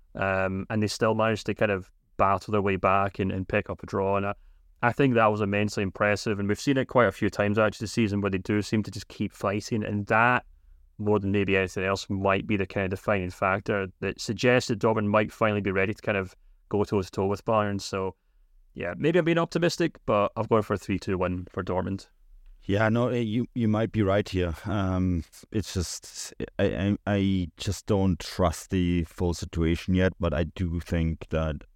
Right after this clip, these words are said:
Speaker 2: it's, I also need to add, like, I even think even if I wouldn't be traveling, it would have been really hard to factor in the Pokal game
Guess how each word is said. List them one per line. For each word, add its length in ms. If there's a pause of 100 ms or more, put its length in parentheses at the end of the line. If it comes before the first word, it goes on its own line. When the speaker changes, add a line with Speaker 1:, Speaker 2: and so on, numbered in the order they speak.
Speaker 2:
it's, 200 (300)
I 80
also 240
need 160
to 80
add, 340
like, 320 (1120)
I 120
even 260
think 640
even 340
if 160
I 80
wouldn't 300
be 100
traveling, 500
it 120
would 100
have 140
been 160
really 300
hard 460 (340)
to 60
factor 460
in 80
the 80
Pokal 400
game 320